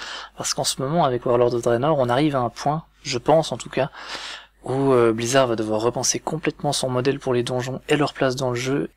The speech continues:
et quel meilleur moment pour discuter de tout ça que quelques jours avant la BlizzCon, pendant laquelle on peut espérer avoir droit à tout plein d'infos sur l'avenir du jeu. Alors pour la majorité d'entre vous, un donjon à cinq joueurs, c'est quelque chose de relativement simple, une instance en groupe qui donne du stuff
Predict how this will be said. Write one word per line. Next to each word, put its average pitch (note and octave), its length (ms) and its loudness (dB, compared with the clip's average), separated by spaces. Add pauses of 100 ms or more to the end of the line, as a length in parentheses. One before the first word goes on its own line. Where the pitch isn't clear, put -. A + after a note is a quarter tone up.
(120)
et D3+ 100 0
quel D3 200 2
meilleur C#3 220 4
moment C3 220 0
pour B2 140 -2
discuter A#2 340 0
de - 80 -12
tout - 140 -6
ça E3 180 2
que - 200 -4
quelques D3 340 0
jours C3+ 200 2
avant B2+ 140 4
la A#2 100 2
BlizzCon, C#3 460 0
pendant A#2 220 -2
laquelle A#2+ 240 0
on A2+ 100 -4
peut D3+ 280 0 (280)
espérer B2+ 440 2
avoir A#2+ 260 4
droit B2+ 280 4
à C3+ 260 -4 (120)
tout F#3 120 -4
plein C#3 240 -2
d'infos B2+ 280 -4
sur C3 180 -2
l'avenir B2 280 0
du B2+ 100 -8
jeu. B2 140 -10 (720)
Alors - 140 0
pour C#3 140 2
la C3 80 6
majorité D#3 320 6
d'entre D3 260 0
vous, D3+ 220 0
un B2 80 0
donjon C#3 340 -2
à C3+ 60 0
cinq D3 320 0
joueurs, C#3 400 2
c'est B2 140 -4
quelque A#2+ 100 0
chose C3 180 0
de A#2+ 60 -2
relativement A2+ 560 -2
simple, E3+ 420 -2 (420)
une B2 140 0
instance C3 380 2
en B2 40 -2
groupe D3 200 0
qui - 100 -4
donne A#2 180 0
du A2+ 120 -4
stuff - 480 0